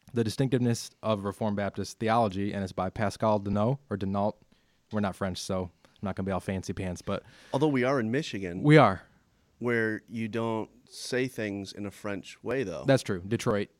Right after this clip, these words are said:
Speaker 2: Yep,
Speaker 1: So,
Speaker 2: Detroit
Speaker 1: so
Speaker 2: is not Detroit.
Speaker 1: Right. So Pascal Denault, we'll just call him that. But
Speaker 2: Right.
Speaker 1: anyway, it's, like, a pretty, uh, it's a pretty short book. It's only probably, like,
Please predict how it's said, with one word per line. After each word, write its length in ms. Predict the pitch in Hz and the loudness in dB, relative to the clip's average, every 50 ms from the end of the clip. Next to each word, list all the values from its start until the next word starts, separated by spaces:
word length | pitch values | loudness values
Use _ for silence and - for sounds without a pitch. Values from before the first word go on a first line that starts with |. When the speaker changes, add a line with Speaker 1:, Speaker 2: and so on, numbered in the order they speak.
| _ _ | _ _
Speaker 2:
Yep, 160 | - 80 76 - - 98 | -8 -8 -8 -8 -8 -4
Speaker 1:
So, 120 | 120 117 113 | 0 2 2
Speaker 2:
Detroit 220 | 117 120 135 - - - | 2 2 0 -2 -4 0
Speaker 1:
so 100 | - 131 | 2 2
Speaker 2:
is 40 | 120 | 2
not 200 | 123 110 113 - _ _ - | 2 0 -2 -4 _ _ -8
Detroit. 480 | 110 104 - 107 95 90 95 107 127 - _ - | -8 -8 -6 -6 -4 -4 -4 -6 -10 -12 _ -6
Speaker 1:
Right. 340 | - 139 127 107 101 92 - _ _ | 0 2 4 4 4 2 -2 _ _
So 140 | - - 131 | -2 0 4
Pascal 420 | - 151 147 143 - 170 156 147 | 6 8 8 8 10 10 10 10
Denault, 380 | 131 127 120 110 101 92 87 - - - | 10 8 2 2 0 -2 -4 -8 -12 -12
we'll 120 | - 113 107 | -8 -6 -6
just 180 | 107 104 - | -4 -6 -6
call 180 | - 110 101 95 | -2 0 0 0
him 80 | 90 87 | 0 -4
that. 220 | 82 80 - - _ _ - - | -8 -10 -14 -18 _ _ -16 -4
But 80 | 95 - | 2 6
Speaker 2:
Right. 60 | 185 | 8
Speaker 1:
anyway, 260 | 220 226 185 139 131 | 10 10 12 10 10
it's, 120 | 135 - 175 | 8 10 8
like, 120 | 165 165 | 8 8
a 60 | 165 | 8
pretty, 360 | - - 196 196 165 151 - - | 8 8 8 8 8 8 6 6
uh, 120 | 135 131 127 | 2 2 4
it's 120 | 113 - | 4 2
a 40 | 143 | 0
pretty 180 | - - 220 196 | 4 6 6 6
short 280 | - - 160 160 139 104 | 6 8 6 6 8 6
book. 140 | 131 151 - | 4 2 2
It's 100 | 123 - 139 | 2 0 2
only 140 | 151 151 | 2 2
probably, 280 | - - 135 120 131 127 | 2 2 0 2 2 2
like, 200 | 120 117 110 - | 2 2 0 -2